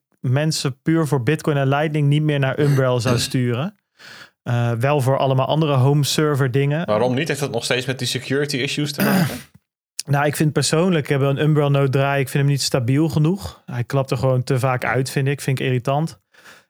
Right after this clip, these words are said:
Speaker 1: Eh, ten tweede vind ik het gewoon, er zitten zoveel andere services op. Ja, dat brengt gewoon risico's met zich mee. Ten eerste, eh, weet je, als door Home,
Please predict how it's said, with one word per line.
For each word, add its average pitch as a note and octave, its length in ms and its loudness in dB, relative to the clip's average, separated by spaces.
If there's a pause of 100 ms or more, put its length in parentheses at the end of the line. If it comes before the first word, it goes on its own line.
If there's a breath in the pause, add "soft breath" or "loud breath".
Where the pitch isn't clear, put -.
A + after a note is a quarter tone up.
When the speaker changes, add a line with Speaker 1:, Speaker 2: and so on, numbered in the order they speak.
Speaker 1:
Eh, C3+ 340 0
ten C3+ 220 -2
tweede D#3 460 0
vind D3+ 180 0
ik C#3+ 80 -2
het D3 140 -2
gewoon, C#3+ 560 2
er B2+ 100 -4
zitten C3+ 240 -2
zoveel D3+ 540 2
andere D3 520 2
services D#3+ 640 0
op. F#3 380 -2 (500 loud breath)
Ja, B2+ 140 -2
dat C3 120 0
brengt E3+ 240 0
gewoon D#3+ 180 0
risico's E3 480 2
met D#3+ 180 0
zich C#3 140 -2
mee. C#3+ 220 2
Ten D#3 160 0
eerste, C#3+ 680 0 (340)
eh, G1+ 580 -4 (140)
weet - 200 -8
je, C3+ 180 0
als A#2+ 240 -2
door C3+ 400 2
Home, C3+ 400 2